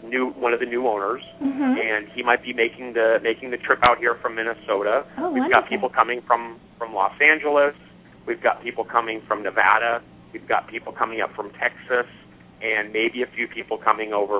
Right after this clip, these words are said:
Speaker 1: from, uh, West Virginia.
Speaker 2: And what is your start date, and where should everybody meet up to,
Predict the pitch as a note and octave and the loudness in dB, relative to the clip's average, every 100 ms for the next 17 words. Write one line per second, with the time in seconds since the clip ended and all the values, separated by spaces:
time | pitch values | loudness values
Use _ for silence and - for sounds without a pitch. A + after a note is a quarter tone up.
0 | - G#2 G2+ G2+ G2 G2 G2 G2+ - F#2 | -2 -2 -2 -2 -2 -2 -2 -4 -6 -14
1 | - C#2+ D2 - - - - B3+ A#3 A3+ | -12 -14 -12 -14 -16 -20 -4 0 2 0
2 | A3 G#3+ A3+ C4+ D#4+ D4 C#4 C4 - - | -2 -2 2 2 2 -2 -4 -4 -10 -2
3 | A#3 A#3 - A3+ A3+ A3+ G3 F#3 G#3 B3 | 0 0 -2 -4 -4 -2 -2 0 -2 -4
4 | A#3 G#3 G#3 G3+ G#3 G3+ F#3+ F#3+ G3 G3 | -6 -6 -6 -4 -4 -2 0 0 -2 -4
5 | - - - F3+ E3 | -8 -12 -8 -6 -6